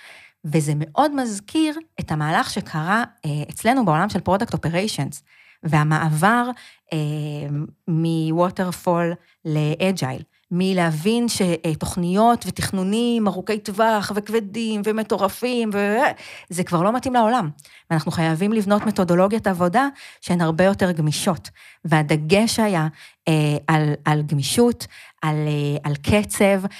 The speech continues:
על לחלק את העבודה ל-, ליחידות, אה, קטנות, ולאפשר, אה, תגובה זריזה לשינויים, ו-, ובאמת גם עם העולם הזה של A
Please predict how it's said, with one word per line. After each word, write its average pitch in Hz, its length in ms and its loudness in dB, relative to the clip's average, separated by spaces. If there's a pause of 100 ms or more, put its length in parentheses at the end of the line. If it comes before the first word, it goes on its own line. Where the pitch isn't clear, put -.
(160)
על 160 140 0
לחלק 165 320 0
את - 60 -2
העבודה 156 480 2 (100)
ל-, 151 100 2 (380)
ליחידות, 151 680 0
אה, 165 80 2
קטנות, 180 560 0 (280)
ולאפשר, 160 640 0 (100)
אה, 160 220 2
תגובה 165 340 2
זריזה 160 320 0
לשינויים, 160 560 2 (320)
ו-, 175 140 -4 (300)
ובאמת 156 720 0
גם 185 220 4
עם 160 160 4
העולם 156 400 2
הזה 170 120 0
של 151 180 0
A - 20 -2